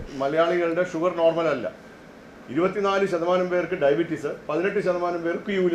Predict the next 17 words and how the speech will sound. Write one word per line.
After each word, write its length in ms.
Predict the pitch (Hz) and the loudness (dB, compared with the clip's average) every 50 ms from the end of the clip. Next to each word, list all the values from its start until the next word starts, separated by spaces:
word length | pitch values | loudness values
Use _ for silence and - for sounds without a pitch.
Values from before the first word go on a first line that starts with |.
| 160 156 | 0 -2
നിൽക്കുന്നു. 300 | - 120 104 92 87 - - - - - - - - - - - - 170 | -4 -6 -10 -10 -12 -16 -18 -20 -20 -20 -20 -20 -20 -20 -18 -10 -6 -6
ഈ 40 | 170 143 | 0 0
ബാക്കിയുള്ളവരും 520 | 156 170 208 - 226 214 202 208 202 208 190 | 2 2 2 2 2 4 4 6 4 4 4
കൂടെ 100 | 196 208 190 | 4 4 4
ഉടൻ 160 | 185 196 208 196 180 | 4 2 2 0 0
ക്യൂവിലേക്ക് 400 | 190 190 196 185 185 180 185 196 156 185 | 0 0 4 4 4 2 2 0 0 2
ജോയിൻ 220 | 160 190 175 175 - | 2 2 2 2 0
ചെയ്യും. 200 | 147 113 87 - - - - - - - - - - - 120 | -4 -6 -8 -10 -14 -18 -20 -20 -20 -20 -20 -18 -10 -8 -4
അപ്പോൾ, 180 | 135 190 202 196 - - 120 | 0 2 2 2 2 0 0
ആ, 40 | 123 120 110 123 | -2 0 0 0
അതൊരു 200 | 151 220 240 247 | 0 0 2 2
വലിയ 140 | 220 220 254 - | 0 0 0 -2
പ്രതിസന്ധിയാണ്. 580 | 202 190 196 226 - 254 254 240 208 - - - - - - - - - | -4 -4 -4 -4 -6 -6 -2 2 2 2 2 0 -10 -18 -20 -20 -20 -16
അപ്പോൾ 140 | - 131 143 143 131 | -8 -8 -6 -4 -4
ജീവിതശൈലി 600 | 135 160 185 214 226 226 220 214 220 226 226 226 214 202 | -4 -4 -2 0 0 2 4 4 2 2 0 0 0 2
രോഗങ്ങൾ 440 | 180 175 175 190 190 190 196 202 220 - - - | 2 2 0 0 0 2 2 2 0 0 -2 -2
അത് 100 | 151 180 | 2 2